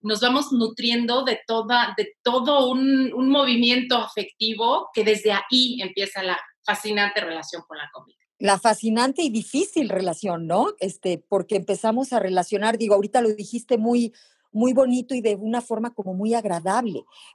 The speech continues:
Speaker 2: pero desafortunadamente no sé en qué momento o cómo es que
Speaker 1: Mm.
Speaker 2: pasa que de repente lo empezamos a relacionar también cuando nos sentimos frustrados, tristes,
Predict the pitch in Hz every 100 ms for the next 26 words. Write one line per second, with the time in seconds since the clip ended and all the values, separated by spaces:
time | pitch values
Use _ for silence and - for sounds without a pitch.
0 | _ 226 226 240 247 226 269 - 190 196
1 | 202 220 196 220 208 226 233 226 214 208
2 | 214 220 240 196 202 220 233 220 233 220
3 | 214 220 208 185 180 - 202 202 226 214
4 | 214 240 233 226 190 - 175 - _ -
5 | - 214 202 202 196 214 208 233 214 185
6 | 180 - 196 208 214 185 175 170 165 185
7 | 180 196 202 196 190 185 208 - - _
8 | - 233 214 214 208 214 190 175 160 165
9 | 160 - 165 160 - 170 165 160 160 -
10 | - 165 170 156 - 165 156